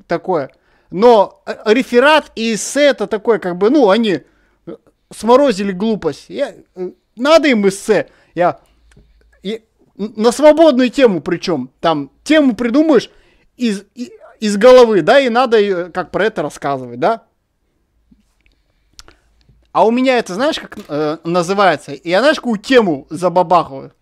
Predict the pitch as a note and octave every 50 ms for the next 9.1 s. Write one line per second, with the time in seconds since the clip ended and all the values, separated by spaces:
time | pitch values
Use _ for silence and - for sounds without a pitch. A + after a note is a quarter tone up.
0 | _ _ D3+ D3 C#3+ D3+ D3 D3 G3 G3 F3+ A#3 A#3+ - - - A#3 B3 A#3 -
1 | - - D3 - F3 F3 D#3 - _ _ _ _ _ _ _ - D#3 D3 C#3+ C#3+
2 | - _ _ D3 C#3 - - D3+ - - G3 F#3+ - - F#3 D#3+ E3 - - -
3 | D#3 D3+ D#3+ F3 F3 E3 - D#3 C#3 B2+ - _ _ _ _ _ _ - F3 F#3+
4 | F#3+ - A#3 A3+ G#3 F#3 F3 E3+ D#3 C#3+ C3+ C3 - _ _ _ _ _ - -
5 | - - - - - - - _ _ _ _ _ _ _ _ _ - C#3+ D#3+ E3+
6 | E3+ E3+ E3 D#3+ D#3 D3+ C3+ C#3+ G3+ B3 C4+ B3+ A#3+ G#3+ F#3 D#3 C#3 C#3 D3 F3+
7 | A3+ C4 C#4 B3 A#3+ A#3 A3+ - A3 F#3+ D#3+ D3 D3+ F3 E3+ D#3+ D#3+ E3 D#3 D#3
8 | D#3 D#3+ D#3+ C#3+ C#3 E3+ G3+ A#3+ A#3 A3+ G#3 E3+ D#3+ - D3 C#3+ C#3+ C#3 D3 D#3
9 | D3 C#3